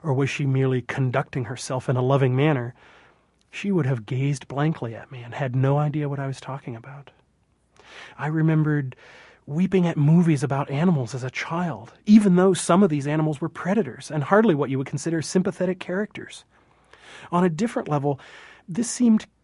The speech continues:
connected to the way I had first noticed her indifference to basic hygiene at the community festival,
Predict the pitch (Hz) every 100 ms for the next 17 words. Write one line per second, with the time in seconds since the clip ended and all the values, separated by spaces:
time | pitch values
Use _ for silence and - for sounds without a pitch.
0 | - 190 214 220 127 120 156 143 139 139
1 | 156 202 202 175 147 139 - 185 - -
2 | 147 185 214 151 - - 165 170 165 170
3 | 180 165 - 160 170 175 - - 175 175
4 | 127 131 131 - 156 233 170 - - -
5 | 120 107